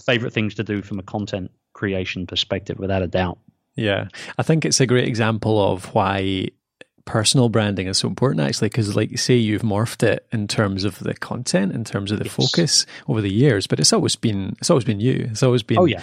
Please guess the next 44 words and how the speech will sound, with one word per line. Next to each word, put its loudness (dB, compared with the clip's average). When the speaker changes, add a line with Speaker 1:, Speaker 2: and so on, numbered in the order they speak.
Speaker 2:
you've 4
retained 4
that 2
audience 2
because 0
it's -4
been -2
based -2
around -2
your -2
personal -4
brand, -8
hasn't -6
it? -8
Speaker 1:
Yeah, 4
and, 0
and 0
obviously 0
we've -4
had -2
spin-off 0
shows -2
as -2
well. 2
You 0
know, 0
we 2
had 2
the -4
Virtual 2
Freedom 2
podcast, 0
which -4
is -2
what 2
I 2
Speaker 2:
Yeah. -6
Speaker 1:
call -4
a -8
nano 2
podcast, -2
where 2
we -6
have, -4